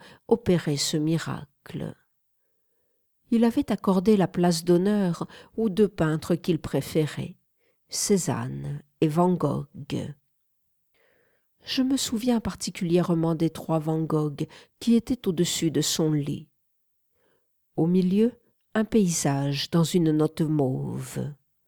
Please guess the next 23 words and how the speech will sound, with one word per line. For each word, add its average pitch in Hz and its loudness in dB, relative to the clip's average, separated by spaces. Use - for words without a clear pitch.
À 139 -4
droite 147 -2
et 165 4
à 156 2
gauche, 156 -4
des 160 2
tournesols, 175 0
les 190 8
mêmes, 226 2
je 185 6
crois, 196 -2
que 247 2
l'on 254 4
admira 226 4
tant 202 2
à 170 6
la 165 6
vente 180 2
de 175 4
Gars, 180 -2
et, 254 0
en 208 0
face, - -4